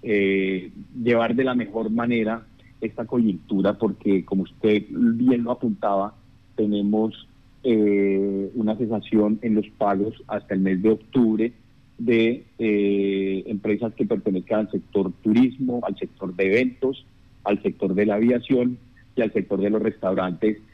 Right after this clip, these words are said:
y demás, que tenemos que ser muy sensibles porque son los sectores que están altamente golpeados por esta coyuntura. Hoy no tenemos restaurantes abiertos, hoy la operación aérea está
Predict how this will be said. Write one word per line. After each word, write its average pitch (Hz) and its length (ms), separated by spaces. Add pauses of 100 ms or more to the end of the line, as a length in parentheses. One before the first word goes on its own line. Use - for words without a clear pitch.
(140)
y 127 140
demás, 120 360
que 127 100
tenemos 101 380
que 120 120
ser 117 140
muy 117 140
sensibles 113 600
porque 98 340
son 107 380 (300)
los 117 160
sectores 107 480 (100)
que 104 260
están 104 560 (640)
altamente 120 760
golpeados 95 540 (180)
por 98 140
esta 92 200
coyuntura. 98 500
Hoy 98 80
no 104 160
tenemos 107 280
restaurantes 90 560
abiertos, 113 540
hoy 98 80
la 95 80
operación 90 400
aérea 92 320
está 92 340